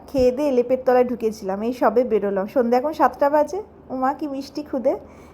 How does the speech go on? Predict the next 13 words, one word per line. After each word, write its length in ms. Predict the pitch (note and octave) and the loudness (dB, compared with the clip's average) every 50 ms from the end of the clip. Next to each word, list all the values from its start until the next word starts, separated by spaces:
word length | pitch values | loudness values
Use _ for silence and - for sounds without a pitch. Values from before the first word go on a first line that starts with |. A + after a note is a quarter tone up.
| - - | -20 -2
চা 240 | - D4 C#4 C#4 D4+ | 4 6 6 8 6
এসে 240 | D#4+ E4 E4 - E4+ | 6 4 0 -4 -2
গেছে, 240 | - D#4+ D#4+ F4 D#4+ | -2 -2 -2 -2 -2
তার 180 | - A#3+ A3 | -2 -2 -2
সাথে 280 | A#3 - B3 A3+ A#3 A3+ | 0 -2 -6 -4 -4 -4
এসে 160 | A3+ A3+ A#3+ | -4 -4 -4
গেছে 240 | A3+ A#3 A#3 C4+ C4+ C4 | -6 -4 -4 -4 -4 0
পকোড়া। 380 | - F#3+ F3+ - G3 F#3+ F#3+ G3 | 0 0 0 2 2 2 2 2
বসে 280 | G#3 B3 C#4 C#4+ E4 | 2 2 0 0 2
গেছে 260 | D4 D#4 D4+ D4+ E4 D4+ | 4 4 2 4 4 2
আমাদের 300 | C#4+ C#4+ C#4+ C4 D4 D#4 | 4 2 2 2 0 0
সান্ধ্যকালীন 880 | - - C4 G#3+ A3+ B3 B3+ B3+ D4 C#4 A#3+ A3 G3+ G3+ A#3+ D#4+ D#4 | 0 0 2 2 4 2 4 4 2 2 4 2 0 0 0 -2 -4
আড্ডা। 500 | - - G3 F#3+ F#3 G#3+ - - F3+ G3+ | -4 -4 -4 -4 -6 -6 -8 -8 -8 -8